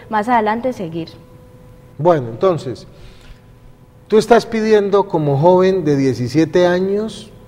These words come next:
Speaker 2: próxima a adquirir la mayoría de edad, que si se llevan las universidades a los barrios, si hay forma de que aprendan como tú, que aprendiste por lo menos una técnica, hacer algo,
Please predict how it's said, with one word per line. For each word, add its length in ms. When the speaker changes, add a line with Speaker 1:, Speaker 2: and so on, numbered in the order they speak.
Speaker 2:
próxima 720
a 140
adquirir 400
la 140
mayoría 480
de 60
edad, 240
que 180
si 640
se 300
llevan 380
las 160
universidades 840
a 60
los 220
barrios, 560
si 200
hay 140
forma 440
de 140
que 180
aprendan 540
como 280
tú, 280
que 80
aprendiste 720
por 180
lo 120
menos 240
una 200
técnica, 540
hacer 300
algo, 340